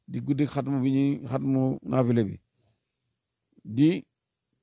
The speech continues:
bokk ci guddi tool yi nga xam ne Yonent bi wax na ne nañ ci ut Laylatul Qadr, nga xam ne ku ko am,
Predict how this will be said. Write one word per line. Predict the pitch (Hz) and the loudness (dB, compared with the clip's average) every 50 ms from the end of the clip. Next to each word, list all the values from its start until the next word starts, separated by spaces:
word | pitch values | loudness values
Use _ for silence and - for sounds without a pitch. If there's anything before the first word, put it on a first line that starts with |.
| _ _ | _ _
bokk | 160 143 139 - 147 139 | -8 -8 -6 -6 -10 -6
ci | 120 135 143 | -4 -2 -2
guddi | 139 147 156 147 147 156 151 127 | 0 0 -2 0 2 0 0 0
tool | - 143 143 139 | 4 4 6 6
yi | 139 139 | 6 4
nga | 151 147 | 0 -2
xam | - 156 147 | -2 -4 -4
ne | 143 143 | -2 -2
Yonent | 143 143 143 | -2 -2 -2
bi | 120 131 | -4 -2
wax | 127 143 143 | -2 -2 -2
na | 139 139 | -2 -2
ne | 135 135 | -2 0
nañ | 139 143 147 | -2 -2 -2
ci | 127 151 | -4 -6
ut | 151 - | -6 -2
Laylatul | 143 147 147 135 120 131 - | 2 2 2 2 2 -2 -4
Qadr, | - 131 113 101 95 - - _ _ _ _ _ _ _ _ _ _ _ _ _ - | -4 -6 -6 -4 -6 -8 -14 _ _ _ _ _ _ _ _ _ _ _ _ _ -14
nga | - - - | -14 -12 -8
xam | 131 127 131 | -6 -4 -2
ne | 135 120 | -2 -4
ku | 135 135 | -4 -6
ko | 151 175 - | -6 -4 -4
am, | 160 165 143 113 | -4 -4 -4 -6